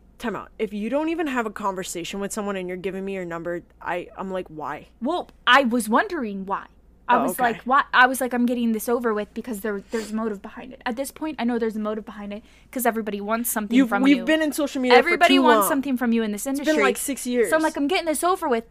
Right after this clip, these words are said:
Speaker 2: because, Sad, I had, like, six, like, they kept blowing me up. They weren't leaving me alone. Every
Speaker 1: Okay.
Speaker 2: time I logged
Speaker 1: Okay,
Speaker 2: in,
Speaker 1: go
Speaker 2: it was
Speaker 1: ahead,
Speaker 2: a
Speaker 1: tell
Speaker 2: new
Speaker 1: me.
Speaker 2: D M.
Speaker 1: What happened?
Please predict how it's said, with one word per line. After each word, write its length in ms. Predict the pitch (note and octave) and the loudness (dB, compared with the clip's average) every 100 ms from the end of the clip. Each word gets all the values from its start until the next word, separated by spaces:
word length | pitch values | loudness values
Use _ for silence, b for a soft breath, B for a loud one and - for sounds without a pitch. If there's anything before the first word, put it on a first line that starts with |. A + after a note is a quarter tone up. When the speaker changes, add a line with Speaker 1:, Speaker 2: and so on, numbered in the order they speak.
| _ | _
Speaker 2:
because, 260 | D4+ D#4+ D#4 | -10 -8 -4
Sad, 180 | E4+ D4 | -2 -2
I 60 | |
had, 240 | C4 F#4+ F#4 | -2 -4 -4
like, 140 | B3+ | -4
six, 440 | - - F#4+ - - D#4 | -2 0 0 -4 -6 -4
like, 160 | F4+ | -2
they 100 | F4+ | -4
kept 300 | - F#4+ - | -6 -8 -8
blowing 420 | C#4+ D4 F4+ F4 | -6 -6 -4 -4
me 160 | C4+ A#3 | -2 -2
up. 280 | C4+ D#4 - _ _ - _ D4+ | -2 -4 -6 _ _ -20 _ -2
They 80 | |
weren't 220 | F4 F4 E4+ | 2 2 2
leaving 180 | D#4+ | -2
me 100 | E4 | 0
alone. 240 | D4 D4+ B3+ - | 2 2 0 0
Every 220 | B3+ D4 | 2 2
Speaker 1:
Okay. 60 | - | 0
Speaker 2:
time 100 | E4+ | -2
I 40 | |
logged 220 | D#4 D4 C4 | 0 2 4
Speaker 1:
Okay, 140 | D4+ A3 | 4 2
Speaker 2:
in, 60 | E3+ | 2
Speaker 1:
go 100 | B3 | 2
Speaker 2:
it 40 | |
was 60 | C#4 | 4
Speaker 1:
ahead, 120 | C4+ | 2
Speaker 2:
a 60 | C4+ | 0
Speaker 1:
tell 100 | B3+ | 0
Speaker 2:
new 60 | |
Speaker 1:
me. 60 | A#3+ | 0
Speaker 2:
D 120 | C#4 | -2
M. 100 | G#3+ | -2
Speaker 1:
What 100 | A3+ | -2
happened? 380 | A#3+ G3+ F3 F3 | 0 0 -2 -14